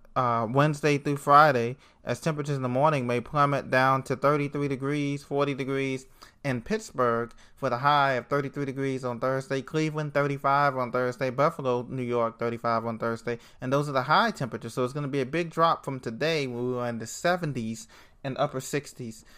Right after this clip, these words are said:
That's a thirty degree change, and so some winter-like temperatures was gonna continue to hang on for Wednesday through Friday toward the latter part of the week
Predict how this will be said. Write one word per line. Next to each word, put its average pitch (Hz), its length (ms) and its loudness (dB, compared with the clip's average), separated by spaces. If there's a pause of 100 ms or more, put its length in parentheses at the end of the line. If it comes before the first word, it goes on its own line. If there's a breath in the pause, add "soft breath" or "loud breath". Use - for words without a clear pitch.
(160 loud breath)
That's 127 140 -6
a 117 60 -8
thirty 147 280 2
degree 143 320 -4
change, 131 540 -4
and 123 180 -8
so 131 240 -4
some 175 280 -4
winter-like 165 600 0
temperatures 147 480 -4
was 131 140 -8
gonna 135 220 -6
continue 208 540 -6
to 170 140 -6
hang 147 260 0
on 113 400 0 (180 loud breath)
for 123 140 -6
Wednesday 139 440 -2
through 131 200 -4
Friday 127 400 2
toward 127 240 -2
the 120 80 0
latter 131 260 2
part 127 240 4
of 117 40 -8
the 120 80 -4
week 120 280 -4